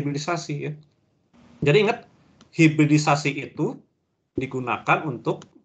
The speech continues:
menjelaskan pengamatan eksperimen. Jadi tidak semua atom mengalami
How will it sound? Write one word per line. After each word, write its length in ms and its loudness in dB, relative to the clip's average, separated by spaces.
menjelaskan 800 -2
pengamatan 640 -2
eksperimen. 640 -6
Jadi 320 -6
tidak 240 -2
semua 400 2
atom 240 0
mengalami 480 -2